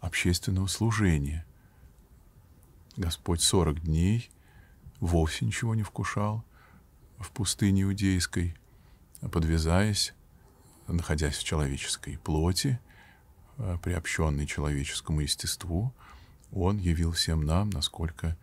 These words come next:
необходимо внешнее удаление от источников соблазна, от окружающего нас в обычной жизни, э, достатка, и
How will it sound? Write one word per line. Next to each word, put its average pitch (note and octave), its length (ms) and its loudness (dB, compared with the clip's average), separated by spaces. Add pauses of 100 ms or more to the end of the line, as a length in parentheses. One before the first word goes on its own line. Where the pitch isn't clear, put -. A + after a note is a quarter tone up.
(380)
необходимо F2 840 4 (360)
внешнее E2+ 600 2
удаление F2 600 2
от G#2 120 -4
источников A2+ 560 -4
соблазна, G2+ 720 -2 (640)
от D#2+ 300 -2
окружающего D#2 800 0
нас D#2 400 -2 (340)
в D#2+ 440 0 (180)
обычной D#2+ 520 0
жизни, D#2 540 2 (680)
э, E2 400 0
достатка, F2+ 800 0 (1300)
и C#3 280 6